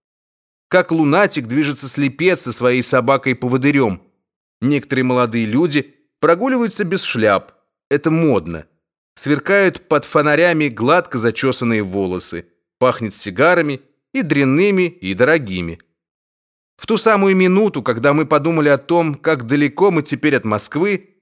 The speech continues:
перед нами заструились огни кинематографа «Камео».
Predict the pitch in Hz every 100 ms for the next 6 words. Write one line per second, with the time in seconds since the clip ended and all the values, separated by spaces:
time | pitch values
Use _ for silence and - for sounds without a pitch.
0 | _ 151 143 117 113 202 240 214 196 160
1 | _ 110 151 151 156 156 226 220 202 -
2 | - 143 143 117 131 170 214 196 - 143
3 | 123 117 151 147 139 127 143 - 135 127
4 | 127 123 101 80 -